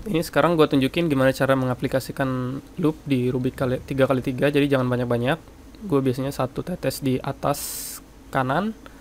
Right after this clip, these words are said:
satu tetes di bawah kiri, di layer kuning sama putih, terus satu tetes di setiap edge yang di tengah.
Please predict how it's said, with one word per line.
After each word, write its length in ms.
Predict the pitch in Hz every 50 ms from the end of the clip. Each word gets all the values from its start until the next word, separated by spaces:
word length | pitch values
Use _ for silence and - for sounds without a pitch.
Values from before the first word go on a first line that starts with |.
| - - - - - - - -
satu 240 | - 139 135 - 123
tetes 480 | - 131 - - 147 - - - 147
di 160 | 139 131 127
bawah 400 | 131 147 151 127 127 123 123 117 - - - -
kiri, 400 | 139 131 127 139 160 190 - - - - - - - - - - - - - - - -
di 480 | 139 131 127 127 127 127 123 123 135 143
layer 320 | 127 120 123 123 139 151 135 - - - - - - - - - -
kuning 240 | 143 127 127 127 -
sama 320 | - 127 123 120 123 120
putih, 400 | - - 135 123 - 156 160 156 - - - - - - - - - - - - - - - -
terus 180 | - 143 151 156
satu 460 | - - - - - 147 131 - 131
tetes 480 | - 131 123 - 151 160 - - - 139
di 160 | 131 123 120
setiap 320 | - 131 - - 127 123 - - - 135
edge 480 | 127 - - - - - - - - - - -
yang 160 | - 135 127 123
di 80 | 123
tengah. 320 | 117 - 123 120 127 160